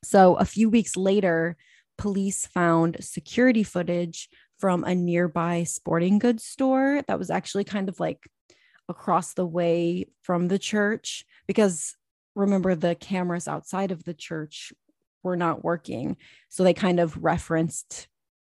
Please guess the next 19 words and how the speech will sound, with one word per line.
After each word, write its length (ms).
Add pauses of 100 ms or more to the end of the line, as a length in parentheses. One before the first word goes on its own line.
(300)
the 80
store 520
that 140
was 120
right 260
near 280
it, 260
their 180
security 460
camera, 300
just 200
to 60
see 160
if 80
they 100
could 180
find 260
anything 400
interesting. 600